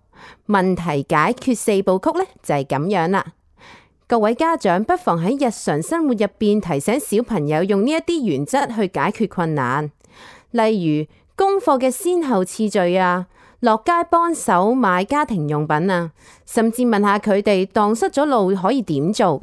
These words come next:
等等。啊，等我考下你哋先，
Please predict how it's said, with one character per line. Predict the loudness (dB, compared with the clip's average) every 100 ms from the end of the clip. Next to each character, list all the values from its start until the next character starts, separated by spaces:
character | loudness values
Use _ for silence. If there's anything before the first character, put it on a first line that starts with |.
| _
等 | -6 -2
等。 | 0 -2 -8 _ -20 _ _ _ _ _ _ _ _ _ _ _ _ _ _ _ _
啊， | -2 0 0 -2
等 | 0 0 0
我 |
考 | 2 2 2
下 | 2 2
你 | 0
哋 | 0 -2
先， | -2 -2 -2